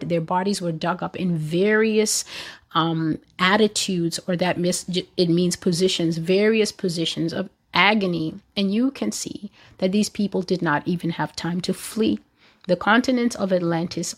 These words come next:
also sank in a single day, and there is no evidence that Atlantis ever existed except for a few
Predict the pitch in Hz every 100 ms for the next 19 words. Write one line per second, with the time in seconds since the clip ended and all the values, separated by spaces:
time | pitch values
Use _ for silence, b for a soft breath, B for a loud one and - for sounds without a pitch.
0 | - 233 247 214 - - - 185 175 -
1 | _ 196 196 190 - 175 175 180 165 160
2 | - - 175 175 180 - 180 170 180 190
3 | 185 180 180 180 - 208 185 175 165 -
4 | - 175 _ - 170 170 165 175 - 160
5 | - - 202 214 214 202 170 165 - 170
6 | 170 190 - 190 - - 196 190 - 208
7 | 208